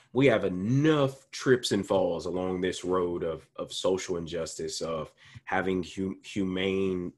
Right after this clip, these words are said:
conversations around policing, over policing, or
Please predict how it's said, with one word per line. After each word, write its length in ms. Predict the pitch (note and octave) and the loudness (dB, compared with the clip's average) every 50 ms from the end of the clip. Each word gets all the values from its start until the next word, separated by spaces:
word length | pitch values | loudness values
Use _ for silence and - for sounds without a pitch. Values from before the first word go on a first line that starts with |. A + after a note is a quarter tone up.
| _ _ - | _ _ -10
conversations 1000 | - - - G2+ G2 F#2 E2 - - - F#2 F2+ E2+ - - F2 F2 F2 E2+ F2+ | -6 -4 -4 -4 -2 -4 -4 -4 -4 -2 -2 -2 -2 -4 -6 -4 -4 -4 -4 -4
around 540 | F2 F2 F2+ E2+ E2+ E2+ E2+ E2+ E2 D#2 D2+ - | -4 -6 -6 -6 -6 -8 -8 -10 -10 -12 -14 -16
policing, 600 | - - F#2+ G2 G#2 G2+ F#2 - - F#2 F2+ F2+ | -8 -4 -2 0 0 0 -2 -4 -4 -4 -2 -2
over 240 | F2+ F#2 F#2 F#2 F2 | -2 -2 -2 -2 -6
policing, 560 | - - F#2+ F#2 F2+ E2+ - - F2 F2 F2 E2+ | -6 -4 -4 -2 -2 -2 -2 -4 -6 -4 -4 -4
or 300 | E2+ E2 D#2+ D#2 D2+ | -4 -4 -4 -6 -8